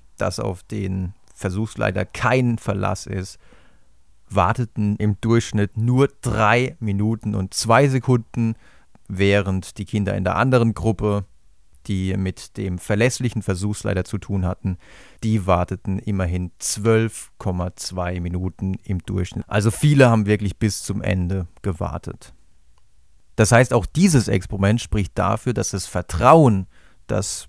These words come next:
das Kind einer Person gegenüber zeigt, für das Abschneiden im Marshmallow-Experiment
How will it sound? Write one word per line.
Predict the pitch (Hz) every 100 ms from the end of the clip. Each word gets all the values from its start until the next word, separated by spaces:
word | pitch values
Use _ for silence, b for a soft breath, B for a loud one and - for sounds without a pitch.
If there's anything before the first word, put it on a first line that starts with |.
| -
das | - 92 -
Kind | 117 127 120 - -
einer | 95 98 92
Person | - 92 98 110 117 113
gegenüber | 110 98 95 98 92 -
zeigt, | - 95 107 151 - b b b b b -
für | - 135
das | 139 135
Abschneiden | - 107 - 120 101 101 104 107
im | 110 101 107
Marshmallow-Experiment | 95 90 95 - 98 92 92 - 92 87 92 -